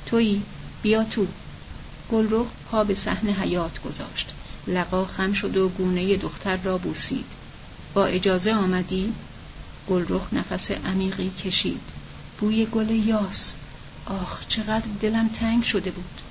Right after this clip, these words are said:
رفته بودم باغ ملی. سر راه کوکان را دیدم.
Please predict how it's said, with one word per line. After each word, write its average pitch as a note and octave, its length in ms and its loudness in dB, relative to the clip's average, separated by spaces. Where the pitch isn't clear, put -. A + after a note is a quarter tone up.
رفته F#3+ 280 0
بودم G#3 340 2
باغ G3+ 240 2
ملی. G3 500 2
سر G3 300 2
راه G#3 320 4
کوکان G#3 420 2
را F#3+ 120 4
دیدم. F3 380 -2